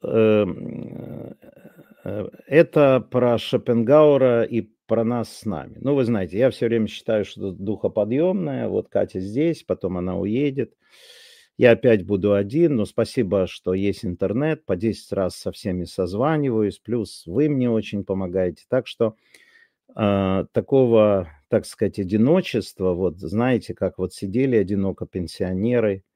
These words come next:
э, в советское время, смотрели только там телевизор какой-то, и всё, ходили к подругам и доживали.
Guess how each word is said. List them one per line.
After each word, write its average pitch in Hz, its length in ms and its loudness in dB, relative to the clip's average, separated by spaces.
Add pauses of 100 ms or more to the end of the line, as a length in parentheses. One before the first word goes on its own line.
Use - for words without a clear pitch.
(500)
э, - 60 -16
в 90 560 -6
советское 107 600 2
время, 104 680 -2
смотрели 104 560 -2
только 90 280 -6
там 87 220 -8
телевизор 113 680 -4
какой-то, 107 600 -6
и 82 180 -10
всё, 120 320 -4
ходили 113 400 -4
к - 120 -12
подругам 101 600 -2
и 117 280 -4
доживали. 101 960 0